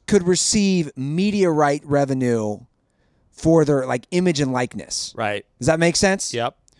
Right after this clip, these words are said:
Speaker 1: So basically, this is Ed O'Bannon. This all started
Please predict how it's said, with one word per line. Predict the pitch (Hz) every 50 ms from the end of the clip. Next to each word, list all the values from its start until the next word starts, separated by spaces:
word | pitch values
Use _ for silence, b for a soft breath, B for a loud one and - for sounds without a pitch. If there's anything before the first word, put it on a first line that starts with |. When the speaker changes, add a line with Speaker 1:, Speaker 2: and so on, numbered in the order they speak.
| b b b b b b
Speaker 1:
So | b - 202
basically, | 196 285 320 277 - 247 226 208
this | 233 254 -
is | 254 190 -
Ed | - 226 233
O'Bannon. | 269 269 247 202 208 190 190 185 185
This | 185 196 185 233
all | 214 233 262
started | 254 - - 247 214 202 202 196 185 151